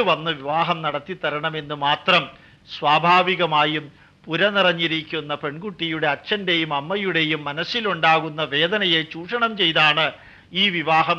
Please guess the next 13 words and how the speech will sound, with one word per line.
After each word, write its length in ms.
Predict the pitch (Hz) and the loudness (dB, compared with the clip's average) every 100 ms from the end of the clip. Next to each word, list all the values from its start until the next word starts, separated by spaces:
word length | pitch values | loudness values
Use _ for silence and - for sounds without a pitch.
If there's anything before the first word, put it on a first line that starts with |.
| 156 | -2
നടത്തുന്നത്. 600 | 143 147 170 151 143 143 - - _ _ - | -2 -4 -6 -4 -2 -2 -4 -18 _ _ 0
അതിൻ്റെ 360 | 180 180 175 165 | 0 0 -2 0
പരിണതഫലമോ 800 | 165 170 233 226 214 170 170 165 147 - - - - | 2 2 2 2 4 4 2 0 -4 -8 -20 -12 -4
സഹസ്രാബ്ദങ്ങളായി 1300 | 156 180 214 - 190 185 151 180 165 156 151 151 147 | -2 -2 -4 2 4 4 2 -2 2 2 2 0 -4
അവർ 140 | 135 147 147 | -6 -8 -8
സംരക്ഷിച്ച 600 | 139 151 208 208 202 - 170 165 | -8 -4 -6 -4 -8 -4 -6 -4
ഹിന്ദു 260 | 170 240 214 | -10 -10 -4
ധർമ്മത്തിനെ 580 | 151 165 208 208 190 175 165 | -4 -2 -4 -4 -2 0 -2
ത്യജിച്ച് 500 | 160 135 196 170 226 294 - - - - | -6 -6 -6 2 2 2 0 -18 -6 -2
അവർക്ക് 300 | 156 160 - 160 | 0 0 -4 -4
ക്രൈസ്തവവൽക്കരണത്തിൻ്റെ 1300 | 151 170 - 233 214 175 165 160 156 151 - 156 160 156 | -4 -4 -4 -2 2 0 0 -2 -4 -6 -8 -6 -6 -6
പന്ഥാവിലേക്ക് 760 | 147 165 196 214 196 180 180 160 | -2 4 4 4 0 0 -2 -8
പോകേണ്ടി 460 | 156 170 202 202 | -4 0 2 2